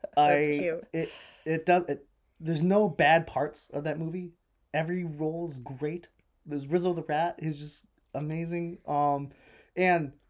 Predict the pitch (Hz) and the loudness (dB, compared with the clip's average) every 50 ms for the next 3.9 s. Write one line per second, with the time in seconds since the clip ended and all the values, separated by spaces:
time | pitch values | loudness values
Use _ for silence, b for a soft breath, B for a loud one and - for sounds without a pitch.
0 | _ _ _ _ _ _ _ _ _ - 151 170 170 165 156 143 - 139 127 127 | _ _ _ _ _ _ _ _ _ -10 -8 -6 -6 -6 -8 -8 -6 -6 -6 -6
1 | - - 160 160 131 104 - 117 - 151 - - 147 127 - - - 165 139 110 | -8 -10 -8 -8 -8 -8 -8 -8 -8 -8 -8 -8 -6 -6 -4 0 2 2 2 2
2 | 101 - - - 123 127 - - - 190 185 - 135 120 117 - 165 147 139 131 | -2 -6 -6 -6 -6 -6 -6 0 2 4 4 4 0 -4 -4 -4 -4 -4 -4 -4
3 | - 151 147 135 120 120 127 165 190 196 156 123 110 120 120 113 117 | -6 -6 -8 -6 -6 -4 -2 0 0 0 0 -2 -4 -4 -4 -6 -6